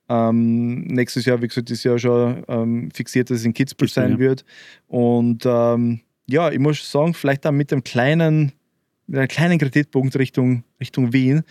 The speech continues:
Speaker 1: Ich muss sagen, die Fans im Westen waren richtig mega. Also die Fans in Salzburg, die haben mehr Gas gegeben als in Wien. Ich hoffe, dass, äh,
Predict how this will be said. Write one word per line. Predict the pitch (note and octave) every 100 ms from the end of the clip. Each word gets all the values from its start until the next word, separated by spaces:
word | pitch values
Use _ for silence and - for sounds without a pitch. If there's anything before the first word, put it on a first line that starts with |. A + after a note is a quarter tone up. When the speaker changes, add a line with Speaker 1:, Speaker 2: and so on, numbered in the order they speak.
| -
Speaker 1:
Ich | -
muss | C3+
sagen, | D3 C3+
die | B2+
Fans | - C3 D3
im | C#3 C#3 C3+
Westen | C3 C3+ -
waren | C3+
richtig | B2+ - C#3 C3
mega. | A2+ G2+ G#2+ - _ - -
Also | - B2+ B2
die | D3
Fans | C#3+ D3
in | C#3
Salzburg, | C#3 B2+ - E3 E3+ -
die | D3
haben | C#3+ D3 C#3+ D3+
mehr | D#3 D3 D#3
Gas | D3+ D#3+
gegeben | D3+ D3+
als |
in | D3 C3+
Wien. | D3+ F3+
Ich | C#3
hoffe, | D3+ -
dass, | D3 - D#3
äh, | C#3 C#3